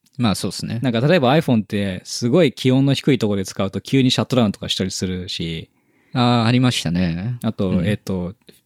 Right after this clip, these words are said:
Speaker 2: タッチアイディーとかで指紋認証をするときも、冬手袋を使ってると解除できないとか、
Speaker 1: うんうん。
Speaker 2: そういうのあったんで、まあ、いろんなこう、生活環境とかに対応するって意味で、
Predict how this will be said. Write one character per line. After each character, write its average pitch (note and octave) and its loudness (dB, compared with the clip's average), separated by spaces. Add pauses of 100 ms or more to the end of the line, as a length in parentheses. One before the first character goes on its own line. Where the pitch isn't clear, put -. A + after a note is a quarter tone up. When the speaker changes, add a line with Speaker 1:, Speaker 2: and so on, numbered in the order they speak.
(120)
Speaker 2:
タ A2+ -2
ッ G#2+ -4
チ D#3 0
ア D3+ 4
イ D#3+ 4
デ E3 4
ィ - 4
ー A#2+ 0
と B2 -2
か F#2+ -6
で F3 2
指 - 0
紋 C3+ 4
認 C3+ 4
証 G#2+ 0
を G2+ -2
す - -6
る G2+ -6
と A2+ -8
き - -10
も、 A#2 0 (580)
冬 C3 2 (160)
手 B2+ 0
袋 C3 2
を - -4
使 - -4
っ G2+ -4
て A2 -6
る G2 -4
と G2 -2 (360)
解 A2 -2
除 G2 -4
で F#2+ -8
き G#2 -4
な F2 -6
い F2 -12
と - -16
か、 E2+ -10 (500)
Speaker 1:
う A#2+ -4
ん - -2
う - -2
ん。 F2+ -6
Speaker 2:
そ A2+ -4
う G#2+ 2
い G2 0
う - 0
の F#2 -2
あ G2 -2
っ - -10
た E2+ -4
ん E2 -6
で、 F2 -8 (520)
ま G#2+ -4
あ、 F#2+ -4
い C3 2
ろ C#3 4
ん D3 6
な C#3 4
こ A#2+ 2
う、 - -20
生 B2 2
活 - 0
環 A2+ 2
境 F#2+ -2
と G2 -8
か F2+ -8
に F#2 -12 (340)
対 G#2+ 0
応 G2+ -2
す - 0
る G#2 2
っ G2+ -2
て - -6
意 F2 0
味 E2+ -4
で、 E2 -8